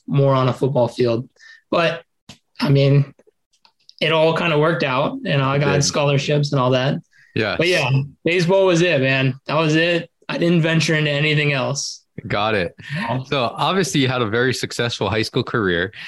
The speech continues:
Speaker 2: And when did you actually sign with Fullerton? Was that, like, your
Speaker 1: Uh,
Speaker 2: junior year?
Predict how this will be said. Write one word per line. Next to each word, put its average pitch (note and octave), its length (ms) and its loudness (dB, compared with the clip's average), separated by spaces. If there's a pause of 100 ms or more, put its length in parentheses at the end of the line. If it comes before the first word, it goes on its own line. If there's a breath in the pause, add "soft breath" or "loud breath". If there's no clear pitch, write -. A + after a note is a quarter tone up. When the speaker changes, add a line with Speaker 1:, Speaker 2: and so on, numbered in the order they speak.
(200 loud breath)
Speaker 2:
And G#2+ 480 -4
when D3 320 0
did G3 160 2
you F#3+ 100 2
actually C3 800 0
sign C3+ 320 -4
with G#2+ 140 -2
Fullerton? F2+ 580 -4 (240)
Was G#2 100 -6
that, A2+ 200 -4
like, G#2+ 160 -2
your G#2+ 140 0
Speaker 1:
Uh, B2 40 -2
Speaker 2:
junior A2+ 220 0
year? B2+ 320 -2